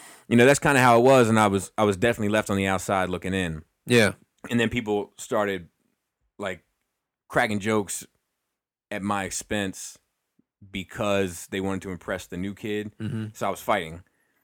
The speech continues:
Speaker 1: and I fought all of 'em, and that really put me on the outside. And there was this girl that I was obsessed with. Like, I thought she was gorgeous,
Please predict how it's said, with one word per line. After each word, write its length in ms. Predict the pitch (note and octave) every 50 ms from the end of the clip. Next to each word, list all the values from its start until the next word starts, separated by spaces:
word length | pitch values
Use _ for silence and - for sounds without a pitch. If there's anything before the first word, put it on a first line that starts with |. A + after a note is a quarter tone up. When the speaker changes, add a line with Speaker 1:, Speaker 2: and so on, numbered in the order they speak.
| _ -
Speaker 1:
and 100 | F2+ F2
I 40 | -
fought 240 | - A2+ G#2+ G2
all 260 | G2 G2 F#2 E2+ D#2 D#2
of 80 | D#2
'em, 120 | E2 F2 F#2 - _ _ _ _ _ _ _ _ _ _ -
and 640 | - F#2+ F#2+ F#2+ F#2+ F#2 F2+ F2+ F2 F2 F2 F2+ - _ _ _ _ _ _ _ -
that 200 | A2 G2+ G2 G2 G2
really 680 | G2 G2 G#2 A2 A2+ A#2+ B2 A#2+ A2 F#2+ F2+ D#2 D#2
put 200 | D2+ - A2 -
me 100 | E2 D#2+
on 120 | D#2 D#2
the 120 | D#2+ D#2 D#2
outside. 460 | D2 D2 - - D2 B1 G#1+ G1+ _ _ _ _ _ _ _ _ _ _ _ _ _ _ _ _ _ _ _ _ _ _ _ -
And 240 | A2+ A2+ A#2+ A2 A2
there 100 | B2 B2
was 140 | B2 A#2 G#2
this 120 | A2 G2
girl 460 | F2+ - C3+ D3 E3 F3 D#3 C#3+ B2+ A2+
that 120 | A2 G2+
I 100 | G2 G2
was 100 | F#2+ E2+
obsessed 640 | F2+ D#2+ - - - - - G#2 F#2+ F2 - - -
with. 380 | C#2 C2 - - - - - _ _ _ _ _ _ -
Like, 240 | F2 E2 E2+ - -
I 100 | F2+ G2
thought 240 | - - G2+ F#2+ F#2
she 100 | - G#2
was 160 | F2+ E2+ F#2+
gorgeous, 720 | F2 E2 D#2+ F2+ F2+ F2 E2+ D#2+ - C#2 - - - -